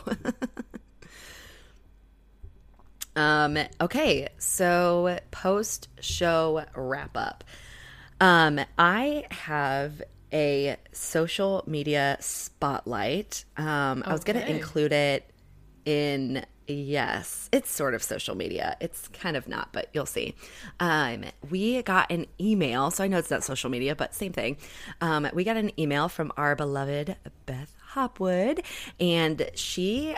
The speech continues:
Speaker 1: responded to us. I, um, obviously several, several episodes ago, we had talked about Jack and Chrissy. Do you remember, um, Llewellyn, when we talked about, um, that episode where Monica,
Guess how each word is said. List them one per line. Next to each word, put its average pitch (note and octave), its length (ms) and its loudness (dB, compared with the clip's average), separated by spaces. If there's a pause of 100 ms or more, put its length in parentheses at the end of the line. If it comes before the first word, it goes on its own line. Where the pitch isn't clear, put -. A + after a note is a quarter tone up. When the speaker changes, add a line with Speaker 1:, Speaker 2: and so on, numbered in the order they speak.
(120)
Speaker 1:
responded G3+ 680 -2
to F#3 180 0
us. D#3 380 2
I, D3+ 460 2
um, C#3 600 -2
obviously C#3+ 540 -2
several, C3+ 580 -2
several - 340 -6
episodes - 400 -8
ago, B2 280 -2
we D#3 120 -6
had D3+ 160 -4
talked D3 300 -4
about C3 600 0 (200)
Jack D3+ 440 2
and D3 160 -2
Chrissy. G3 540 0 (500)
Do - 80 0
you E3+ 40 4
remember, E3 600 4
um, C#3+ 380 4 (100)
Llewellyn, D3 420 4
when C#3+ 120 -2
we D3 80 0
talked C#3+ 280 -4
about, C3+ 540 2
um, C3 520 -4 (580)
that C#3 480 4 (100)
episode D3 680 2 (100)
where C3+ 540 2 (300)
Monica, C3+ 920 2